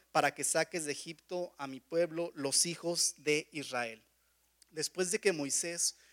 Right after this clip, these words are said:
tiene este encuentro tan importante, tan crucial, para que Dios lleve a cabo ese plan, eh, eh, en,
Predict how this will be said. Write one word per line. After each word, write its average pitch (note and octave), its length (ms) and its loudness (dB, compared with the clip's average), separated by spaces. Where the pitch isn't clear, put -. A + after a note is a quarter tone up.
tiene F#3+ 260 4
este G3 200 2
encuentro E3+ 560 2
tan C#3+ 240 2
importante, D#3 880 2
tan D3+ 240 0
crucial, F#3 800 4
para C#3+ 240 4
que D3 120 0
Dios F3+ 240 8
lleve G#3+ 180 6
a G#3 100 4
cabo F#3 240 4
ese F#3 160 0
plan, F3+ 440 4
eh, D3 200 0
eh, C#3 240 -2
en, C3+ 280 -2